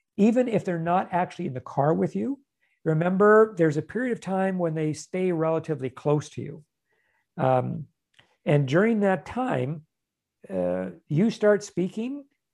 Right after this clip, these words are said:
and your thoughts are really, or pardon me, your, your, your words are really thoughts. Your, your thoughts, um, can transcend any kind of a linear barrier. So what that means is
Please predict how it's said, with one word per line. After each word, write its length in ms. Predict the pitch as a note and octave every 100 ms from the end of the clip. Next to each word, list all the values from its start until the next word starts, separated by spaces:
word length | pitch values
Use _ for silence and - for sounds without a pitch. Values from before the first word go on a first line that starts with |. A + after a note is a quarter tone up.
| _ _
and 280 | F#3+ D#3 F3
your 240 | F#3+ D#3 D#3
thoughts 480 | - A#3+ G#3 F3+
are 120 | F#3 D3+
really, 500 | D#3+ E3 E3 F#3 - _ -
or 120 | E3+
pardon 280 | - D3+ C#3
me, 160 | C3
your, 340 | F3+ D3 C#3 -
your, 320 | E3+ C#3+ C#3+
your 160 | D#3+ D3
words 340 | G3+ B3+ D#3
are 60 | D3+
really 220 | C#3+ B2+
thoughts. 500 | - A3 C3+ - - _ _ _ _
Your, 180 | D3+ E3+
your 200 | G#3 E3
thoughts, 560 | E3 G3 G#3+ A#3 - - _ _ _ _ _
um, 500 | E3 D3+ C#3+ C#3 F#3 E3+
can 180 | - E3+
transcend 1040 | D3+ - G3+ G3+ E3+ - A#3 A3 C#3 D#3 - _ _ _ -
any 180 | F#3 F3
kind 280 | - F#3 F3
of 80 | C#3+
a 20 |
linear 640 | D3 E3 F#3 F#3 E3+ E3
barrier. 640 | E3 B2+ C#3+ D#3 C3 - - _ _ _ _ _ _
So 240 | - D#3+ D3
what 180 | D3 D#3
that 180 | D#3+
means 340 | F3 B3 C#4 E3+
is 320 | D3+ D3 C#3+